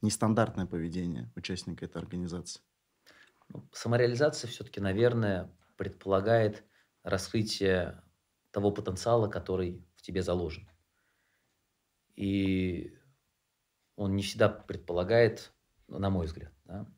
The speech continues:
Speaker 2: разрыв шаблонов.
Speaker 1: Ну, я не сказал, что всегда. Я говорю о том, что это имеет место быть, в принципе.
Speaker 2: Да. Вместе с тем я с вами полностью согласен в части того, что, а, для подростков особенно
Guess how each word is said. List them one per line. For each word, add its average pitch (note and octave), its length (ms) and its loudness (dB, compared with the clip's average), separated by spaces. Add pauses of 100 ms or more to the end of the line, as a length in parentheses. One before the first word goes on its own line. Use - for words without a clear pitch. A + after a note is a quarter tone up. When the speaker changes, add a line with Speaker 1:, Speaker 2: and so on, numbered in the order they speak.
Speaker 2:
разрыв G#2 500 4
шаблонов. D#2+ 480 -8 (280)
Speaker 1:
Ну, F#2 180 -2
я G2+ 180 2
не G#2 80 4
сказал, C#3 240 4
что - 140 -4
всегда. B2+ 300 0
Я F2 120 -2
говорю G2 200 -2
о - 20 -6
том, A#2 100 0
что A#2 160 -2
это G#2+ 180 -4 (120)
имеет A2 340 2
место G#2+ 260 -4
быть, A2+ 220 -6
в - 60 -20
принципе. D#2 340 -12
Speaker 2:
Да. E2+ 340 -4
Вместе A#2 360 -2
с - 80 -6
тем F3 160 4
я A#2 100 6
с - 100 -2
вами A#2 160 4
полностью A2 440 2
согласен A#2+ 440 2
в - 60 -6
части - 340 0
того, A2 240 2
что, A2+ 400 0 (640)
а, F#2 200 -2
для F#2+ 800 6
подростков A2+ 720 4 (640)
особенно G#2+ 720 2